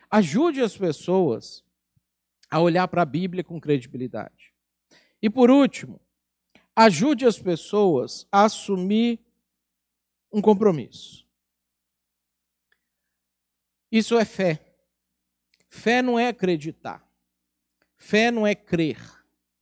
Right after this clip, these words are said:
No dicionário Aurélio vai ser,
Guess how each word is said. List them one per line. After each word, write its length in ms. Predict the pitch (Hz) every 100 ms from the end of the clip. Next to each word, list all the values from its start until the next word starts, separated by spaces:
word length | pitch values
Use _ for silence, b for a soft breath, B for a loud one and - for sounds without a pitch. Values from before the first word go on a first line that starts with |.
| _ _
No 160 | 180 247
dicionário 560 | 190 - 202 196 220 196
Aurélio 640 | 165 160 196 226 226 226
vai 220 | 175 208
ser, 500 | 180 - 220 214 -